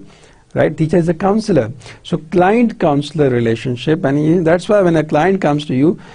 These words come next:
you don't say that a client, client is wrong. So if you find the client is doing something wrong, so you just, you correct yourself, you repeat that, and you feel that in, in, and, and client comes to know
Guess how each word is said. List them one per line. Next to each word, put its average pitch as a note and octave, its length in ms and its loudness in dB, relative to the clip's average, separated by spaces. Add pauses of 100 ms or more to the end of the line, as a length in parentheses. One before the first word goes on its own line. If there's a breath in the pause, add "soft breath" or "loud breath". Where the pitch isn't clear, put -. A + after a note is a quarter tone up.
(160 loud breath)
you - 140 0
don't E4+ 260 4
say F#3+ 180 2
that F3+ 140 4
a D#3+ 60 -2
client, C#3+ 400 2
client C#3 300 0
is C#3+ 180 -2
wrong. A2+ 480 0 (200)
So - 100 -2
if F3+ 160 -2
you G3 120 2
find G3+ 260 0
the D#4 80 0
client F3 400 2
is D#3+ 120 -2
doing D3+ 240 0
something C3 340 -2
wrong, B2 300 -2 (340 loud breath)
so G3 120 -2
you G#3+ 180 4
just, A3 440 0
you D#3+ 340 4
correct E3+ 340 2
yourself, C#3+ 480 0
you D3 260 0
repeat E3+ 440 2
that, B2+ 240 2
and A#2+ 280 -2
you B2+ 240 -4
feel C3 300 -2
that B2+ 80 2
in, C3 420 -2
in, C3 280 -2
and, C3 260 -4
and C3 180 -2
client D3 460 2
comes C3+ 280 0
to D3 100 0
know G3 240 2